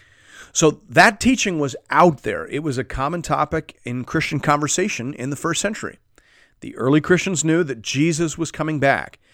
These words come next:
and they knew that he could come back at any moment. All the work had been done.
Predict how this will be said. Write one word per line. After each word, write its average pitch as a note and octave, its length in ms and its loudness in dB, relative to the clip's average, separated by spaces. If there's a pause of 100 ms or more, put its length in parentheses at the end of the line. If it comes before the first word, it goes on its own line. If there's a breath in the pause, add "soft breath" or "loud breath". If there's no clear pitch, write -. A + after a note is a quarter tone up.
(160 soft breath)
and C3+ 120 -2
they D#3 100 2
knew E3+ 160 4
that E3 120 2
he D#3+ 100 2
could D#3 200 -4
come E3 180 0
back B2+ 260 -2
at B2 80 -2
any B2+ 160 -2
moment. A#3 360 2 (400 soft breath)
All F3 340 12
the G3 80 6
work G3+ 260 6
had F3 140 -4
been G3 160 -4
done. G3 320 -2